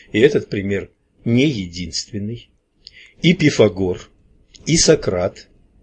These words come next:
и Платон, и Миларепа, Леонардо да Винчи, Микеланджело, Бах, Толстой,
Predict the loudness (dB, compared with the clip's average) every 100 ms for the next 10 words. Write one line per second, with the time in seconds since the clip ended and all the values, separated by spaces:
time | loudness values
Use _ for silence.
0 | _ -6 -4 2 2 2 -4 -6 -8 -14
1 | _ _ -20 -20 -18 0 2 2 0 0
2 | 2 4 2 0 -4 -4 -6 -8 -8 _
3 | _ _ _ _ 0 6 8 8 4 0
4 | -2 -4 -2 0 -2 -4 -8 -14 _ _
5 | _ -6 0 0 4 2 2 -2 -6 -6
6 | -8 -10 _ _ _ _ -10 2 6 6
7 | 2 -6 _ _ _ -2 0 0 -4 -2
8 | 0 -2